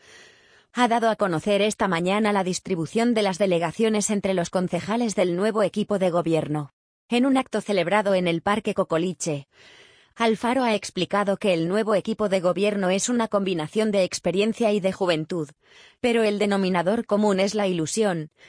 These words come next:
y las ganas de trabajar por nuestra ciudad. El primer edil ha afirmado que somos un equipo joven, con una media de edad de cuarenta años, y con la firme voluntad de dejarnos la piel,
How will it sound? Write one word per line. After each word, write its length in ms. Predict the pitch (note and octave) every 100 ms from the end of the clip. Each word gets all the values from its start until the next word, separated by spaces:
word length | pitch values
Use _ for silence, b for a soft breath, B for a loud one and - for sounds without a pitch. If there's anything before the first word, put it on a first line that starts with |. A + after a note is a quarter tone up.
| b b
y 120 | B3 A3+
las 200 | G3 F#3+
ganas 320 | A#3 C4 A3+
de 100 | A#3
trabajar 500 | F#3+ E3+ D#3+ G3+ G3+
por 180 | G3+ F#3+
nuestra 360 | F#3+ F#3+ F#3
ciudad. 420 | E3+ F3+ D#3 D3 C3+ _ _ _ _ _ _ _ _ _ _ _ -
El 160 | A#3+ A3+
primer 320 | G#3+ G#3+ B3
edil 260 | G3 G#3+
ha 120 | G3+ G#3
afirmado 500 | G3+ F3 F#3+ G#3+ -
que 140 | F3+
somos 360 | - A3+ G#3+ A#3
un 120 | A3
equipo 320 | G3 A3 F#3
joven, 540 | G3 G3+ F3+ E3 D3+ - B B B B
con 180 | C4 A#3+
una 160 | C4 A3+
media 280 | G#3 G#3
de 160 | G3 F3+
edad 200 | D#3+ F#3+
de 160 | F#3+ G3
cuarenta 420 | G3 F#3 F3+ D3+
años, 540 | D3 D3 D3 D3 - B B B B
y 120 | A3+ A3+
con 180 | G#3+
la 100 | G#3
firme 320 | F#3+ C4 C#4 A#3+
voluntad 480 | F#3+ E3 D#3 F#3+
de 160 | F#3+ G3+
dejarnos 540 | E3 D3+ F#3 G#3 F#3
la 100 | F3+
piel, 380 | D#3+ F#3 D#3 C#3+